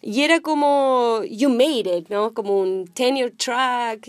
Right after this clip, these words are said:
eh, estaba enseñando métodos cuantitativos, enseñaba políticas de evaluación de proyectos.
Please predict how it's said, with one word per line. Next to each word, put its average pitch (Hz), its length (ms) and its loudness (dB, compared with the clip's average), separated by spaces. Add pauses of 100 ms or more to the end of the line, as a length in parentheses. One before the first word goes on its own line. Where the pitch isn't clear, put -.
eh, 185 400 0
estaba 226 300 2
enseñando 226 400 -2
métodos 214 240 -6
cuantitativos, 233 880 -4
enseñaba 208 500 -2
políticas 202 440 -4
de 196 60 -4
evaluación 180 440 -4
de 175 60 -6
proyectos. 214 760 -4